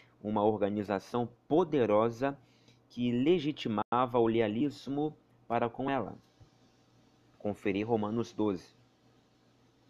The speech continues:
E que contribuirá para a realização dos desígnios de Deus. O ofício que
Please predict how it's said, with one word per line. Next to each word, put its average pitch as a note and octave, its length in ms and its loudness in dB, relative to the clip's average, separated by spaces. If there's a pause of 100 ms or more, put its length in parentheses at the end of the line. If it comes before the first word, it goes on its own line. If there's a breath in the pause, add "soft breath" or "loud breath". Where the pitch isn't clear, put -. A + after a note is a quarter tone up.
(540 loud breath)
E B2+ 120 2
que C#3+ 360 -2 (100)
contribuirá C#3+ 1300 2 (460)
para A2+ 360 2
a G#2+ 220 0
realização B2+ 1000 -2 (240)
dos A2 220 -4
desígnios A#2+ 800 -4
de F#2+ 100 -16
Deus. F2+ 540 -14 (3000)
O A2 160 0
ofício A#2 720 -4
que F#2+ 540 -6